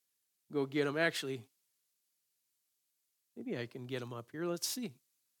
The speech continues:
<clears throat> Do, do, do, do, do, do. Let's see. Bet that one will stay right there. Yep, it will. This one probably hang right there. There we go.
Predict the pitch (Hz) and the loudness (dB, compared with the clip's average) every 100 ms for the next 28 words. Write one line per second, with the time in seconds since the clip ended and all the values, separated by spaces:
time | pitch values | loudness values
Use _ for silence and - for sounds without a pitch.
0 | _ _ _ _ _ - - - - - | _ _ _ _ _ 2 4 4 0 -4
1 | - _ _ _ _ _ _ _ _ _ | -14 _ _ _ _ _ _ _ _ _
2 | 247 254 - 208 208 202 202 - 185 - | -2 -2 -2 -2 0 -2 -4 -6 -6 -6
3 | 147 165 160 165 139 _ _ _ _ _ | -8 -6 -6 -10 -14 _ _ _ _ _
4 | _ _ - 120 _ _ _ _ _ _ | _ _ -18 -18 _ _ _ _ _ _
5 | _ _ _ _ _ _ _ _ _ _ | _ _ _ _ _ _ _ _ _ _
6 | _ _ _ _ _ _ - 175 - - | _ _ _ _ _ _ -2 0 -2 -10
7 | - - 170 _ _ _ _ _ _ _ | -18 -20 -20 _ _ _ _ _ _ _
8 | 208 147 156 143 151 139 - 151 139 131 | -4 2 4 4 2 0 2 4 4 2
9 | 131 147 143 156 190 - 214 185 180 180 | 0 0 0 0 -2 -4 -14 -12 -14 -14
10 | 170 170 190 165 139 _ _ _ _ _ | -16 -16 -16 -18 -20 _ _ _ _ _
11 | 160 143 143 143 143 135 120 123 - _ | -8 -6 -4 -4 -6 -6 -10 -10 -16 _
12 | _ _ _ _ 190 202 165 127 123 | _ _ _ _ 4 6 6 2 -2